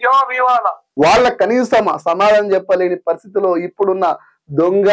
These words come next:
Speaker 2: దొంగలు జాయిన్ అయినటువంటి, ఓటు నోటు దొంగలు జాయిన్ అయినటువంటి కాంగ్రెస్ పార్టీలో ఆన్సర్ ఎట్లా వస్తుందో ఆలోచించాలి. నిజంగా వారు ఆవేదనతోటి,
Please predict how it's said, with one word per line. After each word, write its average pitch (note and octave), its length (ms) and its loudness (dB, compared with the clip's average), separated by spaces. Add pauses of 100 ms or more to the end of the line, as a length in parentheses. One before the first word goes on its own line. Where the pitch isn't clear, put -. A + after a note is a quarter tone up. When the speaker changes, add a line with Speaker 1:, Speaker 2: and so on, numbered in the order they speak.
(300)
Speaker 2:
దొంగలు F#3 420 0
జాయిన్ E3+ 220 0
అయినటువంటి, D3+ 380 -4 (180)
ఓటు F#3 220 -2 (140)
నోటు G3 200 -2 (120)
దొంగలు E3+ 280 -2
జాయిన్ D#3 180 -2
అయినటువంటి D3+ 340 -12
కాంగ్రెస్ C#3+ 340 -2
పార్టీలో C#3 320 -2 (440)
ఆన్సర్ G3+ 280 0
ఎట్లా F3+ 160 -4
వస్తుందో F3 260 -2 (340)
ఆలోచించాలి. E3 540 0 (380)
నిజంగా G#3+ 380 2 (140)
వారు F#3+ 200 4 (220)
ఆవేదనతోటి, G3 680 0